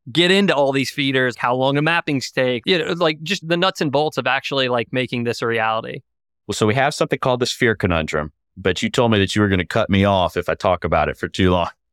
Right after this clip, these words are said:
Speaker 2: And so I <laughs>
Speaker 1: I, I tried, I thought I took that out of the,
Speaker 2: And so
Speaker 1: like, so I have, like, the, the outline that I send you guys and the outline that I make for myself. I guess I left it in there, but that's
Speaker 2: Well, no,
Speaker 1: fine.
Speaker 2: so I got
Speaker 1: Okay.
Speaker 2: the sphere conundrum, and I can blast, I can,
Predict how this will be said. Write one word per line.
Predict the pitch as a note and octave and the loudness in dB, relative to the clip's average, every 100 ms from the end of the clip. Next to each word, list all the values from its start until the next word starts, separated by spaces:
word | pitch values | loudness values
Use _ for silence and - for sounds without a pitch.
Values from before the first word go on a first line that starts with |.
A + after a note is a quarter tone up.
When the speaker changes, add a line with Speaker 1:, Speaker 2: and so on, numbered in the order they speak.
| _ - | _ -4
Speaker 2:
And | A#2 A2+ | -2 0
so | - C3 G#2+ G2+ | 0 2 4 4
I | F#2+ A2 _ _ _ | 2 -2 _ _ _
<laughs> | C#3+ - - - - - _ - _ - - G3 - - | -16 -14 -14 -14 -20 -20 _ -20 _ -20 -10 -10 -10 -2
Speaker 1:
I, | E3+ - _ | 0 0 _
I | - | -6
tried, | D3 - C#4 D4 B3 | -4 -2 -2 -2 0
I | - G3 | -2 0
thought | B3 B3+ | 0 0
I | G#3+ | -2
took | - A#3 | 0 -2
that | A3 E3+ | 0 2
out | E3 F#3 | 2 2
of | F3 | 2
the, | E3 D#3 D3+ | 0 0 -2
Speaker 2:
And | D3+ D3 | 0 0
so | B2+ D3+ | 2 2
Speaker 1:
like, | A#2+ E3 | 4 2
so | G#3 | 0
I | F#3 | 0
have, | A#3+ A3 | -2 -2
like, | A3 F3 | -4 -2
the, | F3+ E3 D3+ | 0 0 0
the | D#3 | 0
outline | D#3+ F3 F3 F3 | 0 0 0 0
that | E3 | 0
I | D3+ | -2
send | - E3 | -2 -2
you | D3 | 0
guys | D#3 D#3+ D3 | 0 -2 -2
and | |
the | C3+ | -2
outline | C#3+ D3 C#3+ | -2 -2 -2
that | C#3 | -2
I | |
make | B2+ C3+ | -2 -4
for | C#3+ | -2
myself. | C3 A#2 B2+ C3+ C3 | -4 -4 -4 -4 -4
I | C3+ | -4
guess | C3+ C3 | -4 -4
I | B2 | -2
left | B2+ - | -2 -4
it | B2 | -6
in | A#2+ A#2+ | -6 -6
there, | B2 A#2 | -8 -6
but | C#3 | -2
that's | C3+ | 2
Speaker 2:
Well, | B2+ | 4
no, | C#3+ B2+ | 4 4
Speaker 1:
fine. | A2+ | 4
Speaker 2:
so | A#2+ | 2
I | E3+ | 2
got | F#3+ | 0
Speaker 1:
Okay. | |
Speaker 2:
the | - | -2
sphere | - C#3+ | 0 0
conundrum, | C#3+ A2 F#2+ D#2+ D#2 | 2 0 0 -2 -4
and | D#2 G2+ | -2 -2
I | A#2+ B2 C#3+ | 0 0 0
can | - G#2 F2 - | -2 -2 -2 -4
blast, | G2 F#2 F#2 F2 D#2 - - - - | 0 2 2 0 -2 -8 -10 -12 -4
I | A#2 A2+ | -2 0
can, | G#2+ F#2 E2 | -2 -2 -4